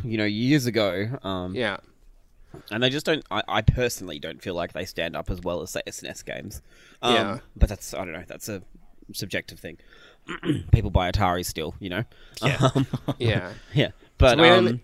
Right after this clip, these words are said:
Speaker 2: and we only know ten of the twenty games so far.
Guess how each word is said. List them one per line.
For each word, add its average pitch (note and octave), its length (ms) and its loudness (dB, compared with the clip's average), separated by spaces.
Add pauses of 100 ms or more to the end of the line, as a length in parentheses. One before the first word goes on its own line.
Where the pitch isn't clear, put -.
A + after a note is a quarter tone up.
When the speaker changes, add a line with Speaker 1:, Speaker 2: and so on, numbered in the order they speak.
(140)
Speaker 2:
and C#3 100 0
we D#3 100 6
only F#3+ 200 6
know F3 120 4
ten D#3 300 2
of C#3+ 120 0
the C3+ 100 0
twenty B2 280 2
games A2 340 4
so G#2+ 280 2
far. F#2 500 -4